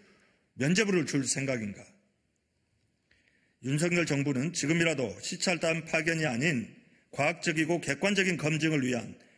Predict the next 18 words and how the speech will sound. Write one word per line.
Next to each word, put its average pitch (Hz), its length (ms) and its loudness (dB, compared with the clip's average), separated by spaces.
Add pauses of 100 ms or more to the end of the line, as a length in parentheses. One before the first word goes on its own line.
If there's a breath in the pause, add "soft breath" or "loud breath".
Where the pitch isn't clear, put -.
검증단 147 540 0
구성을 170 600 0 (240)
논의하고 139 640 0 (600 soft breath)
후쿠시마 190 580 0
방사성 185 560 0
오염수 170 480 4
원자료를 175 680 2
포함한 147 540 0 (340 loud breath)
정확한 180 600 0
검증을 185 520 2
위한 117 300 -2 (360 soft breath)
모든 175 440 2
수단과 180 680 -2 (680 soft breath)
방안을 143 680 -2
논의하기 139 680 -2
바란다. 110 420 -4 (1120 soft breath)
국민 208 420 4
안전과 151 540 0